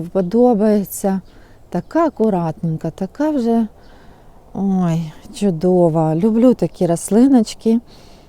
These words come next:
які не доставляють яких-то хлопот. Вона нікому ніколи не заважає. Вона сама собі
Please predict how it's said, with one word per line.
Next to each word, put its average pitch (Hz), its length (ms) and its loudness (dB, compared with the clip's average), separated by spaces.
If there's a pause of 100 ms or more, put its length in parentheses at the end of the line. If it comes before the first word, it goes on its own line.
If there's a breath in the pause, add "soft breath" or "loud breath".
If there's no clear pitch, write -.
(140 soft breath)
які 208 680 2 (560 soft breath)
не 202 260 2
доставляють 185 880 -4
яких-то - 480 -8 (840 soft breath)
хлопот. 226 840 0
Вона 202 300 2
нікому 233 880 4
ніколи 202 680 0
не 165 260 -2
заважає. 269 840 -2 (560 soft breath)
Вона 214 420 2
сама 214 680 0
собі 208 600 -4